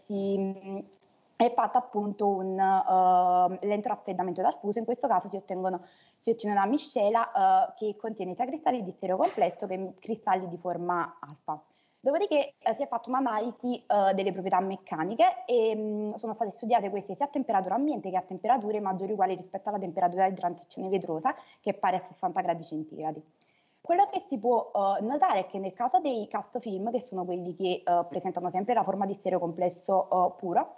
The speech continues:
questi sono quelli che presentano le migliori performance meccaniche, eh, sia in termini di resistenza meccanica che, ehm, di duttilità. In particolare,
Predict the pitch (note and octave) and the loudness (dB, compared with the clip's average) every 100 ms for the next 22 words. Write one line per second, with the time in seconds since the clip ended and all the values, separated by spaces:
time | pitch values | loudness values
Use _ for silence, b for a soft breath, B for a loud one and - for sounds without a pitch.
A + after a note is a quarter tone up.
0 | B B - D4 D#4+ C4+ A3 G3+ G#3 E4 | B B -4 -2 0 0 0 0 0 0
1 | E4+ A#3+ A#3+ G#3+ G3+ F#3 G3+ A3 F#3+ F#3+ | 2 0 0 0 -2 -2 -2 0 -2 -4
2 | F#3+ F#3+ - A3+ D4 - G#3 A3 A3 G#3+ | -4 -4 -2 -4 -4 0 0 2 2 2
3 | G#3+ F#3 F3+ C4+ B3+ A3+ G#3 F3+ F3+ F3 | 2 0 0 -2 0 -2 -4 -4 -4 -6
4 | - F3+ F#3+ C#4 - F#3+ F#3+ F#3 F#3+ - | -8 -2 -2 -2 -2 -2 0 0 -2 -4
5 | - F#3 F#3 F3+ F3+ - _ _ _ _ | -2 0 0 -2 -4 -6 _ _ _ _
6 | - G#3 F#3 F#3 - F3 E3+ - - B | 2 4 4 0 -4 -4 -2 -4 -8 B
7 | B B B A3+ A3 A3 D4+ G4+ C4+ C4+ | B B B 2 2 2 4 6 6 6
8 | C4+ | 6